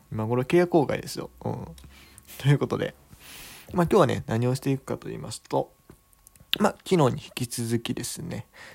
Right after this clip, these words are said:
えーっと、今日のスコア予想をやっていきたいと思います。はい。今日は、阪神、まず昨日ですね。昨日は阪神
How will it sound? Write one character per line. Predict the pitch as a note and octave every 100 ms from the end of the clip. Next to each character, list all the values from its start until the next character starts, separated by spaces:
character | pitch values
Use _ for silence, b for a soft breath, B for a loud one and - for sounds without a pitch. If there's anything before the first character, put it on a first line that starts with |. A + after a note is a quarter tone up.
| B
え | B2 A#2 A2+ A2 G#2+ G#2 G#2 G#2 G#2
ー | G#2+
っ |
と、 | G#2+ G2 -
今 | A#3+ B3+
日 |
の | - -
ス | - -
コ | - E3+
ア |
予 | F#3+
想 | A3 C#3
を | - D3+
や | B2+
っ |
て | - C3+
い | C3+
き |
た | -
い | C3
と | A#2+ G#2+
思 | - A#2 B2
い |
ま | A#2+ A#2
す。 | - -
は | - A2
い。 | - - - B B B B B B B _ -
今 | F#3 G#3+ A3+ A3+ G#3+
日 | B2 G#2+ G2 F#2+
は、 | A#2 E3 F#3 - _ b b b b
阪 | - E3+ E3+ D3+
神、 | C#3 - B2+ A#2 A2+ G#2+ G#2+ A2
ま | F#3+
ず | E3+ -
昨 | - A4
日 |
で | A2+
す | -
ね。 | B2+ C#3
昨 | -
日 | F#4
は | B2 - - -
阪 | - B3 F#3 C#3+ - G2+
神 | - A2+